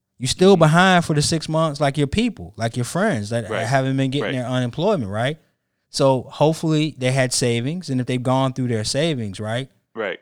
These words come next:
Speaker 1: then maybe whatever they get from the unemployment is not enough to replenish what they,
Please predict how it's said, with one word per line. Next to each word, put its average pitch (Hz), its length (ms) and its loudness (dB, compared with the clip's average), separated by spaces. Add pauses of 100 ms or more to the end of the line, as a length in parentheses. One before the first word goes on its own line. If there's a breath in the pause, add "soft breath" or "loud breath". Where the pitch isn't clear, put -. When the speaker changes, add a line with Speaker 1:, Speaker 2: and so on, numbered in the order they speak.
Speaker 1:
then 127 220 0
maybe 143 340 -2
whatever 143 420 2
they 175 140 0
get 160 200 -4
from 160 120 -8
the 151 100 -6
unemployment 151 600 -4
is 127 120 -2
not 139 220 0
enough 143 280 0
to - 100 -4
replenish 135 720 -2
what 123 140 -4
they, 120 320 -6